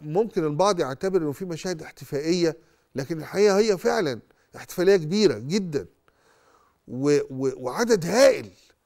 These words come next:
يعني عدد آلاف من كل أنحاء الدنيا.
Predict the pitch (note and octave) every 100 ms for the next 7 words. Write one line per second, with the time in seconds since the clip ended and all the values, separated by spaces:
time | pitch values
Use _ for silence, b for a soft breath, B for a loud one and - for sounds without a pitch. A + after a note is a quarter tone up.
0 | _ _ _ C#3 C3+ C3+ C#3 C3+ C3+ C3
1 | B2 B2 _ _ _ _ _ _ _ -
2 | - - C#3 G3 F#3+ C3+ - _ _ -
3 | E3 G#3+ C4 E3+ - - - - _ _
4 | _ _ _ _ _ _ _ _ _ _
5 | C#3 D3+ F3 D#3 G3+ C#4 A#3 E3 A3+ G3+
6 | D3+ F3+ C#3 G2